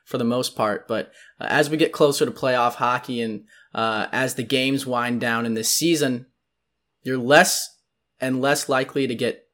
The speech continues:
injured in that time frame. So I think, uh, the Blues, I don't think it's any coincidence that the Blues are having their longest win streak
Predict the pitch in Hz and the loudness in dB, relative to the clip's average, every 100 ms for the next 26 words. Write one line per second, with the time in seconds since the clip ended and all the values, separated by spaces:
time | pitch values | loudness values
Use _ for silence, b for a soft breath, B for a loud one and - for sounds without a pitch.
0 | _ 135 139 151 160 139 123 117 - 117 | _ -2 0 4 4 4 0 -2 -4 -4
1 | 127 135 156 156 147 123 131 123 - B | -4 0 0 0 -2 -2 -4 -8 -12 B
2 | B - 120 110 117 120 120 120 - - | B -4 -4 -4 -4 -4 -4 -6 -6 0
3 | 151 180 196 196 170 170 170 156 147 143 | 4 4 4 2 2 2 0 0 0 0
4 | 143 139 123 123 123 110 120 120 120 117 | 0 -2 -2 -4 -6 -6 -6 -4 -4 -4
5 | - _ 131 139 135 123 120 113 117 120 | -8 _ -2 0 0 0 -2 -2 -2 -2
6 | 113 117 117 117 120 113 | -4 -4 -4 -4 -4 -6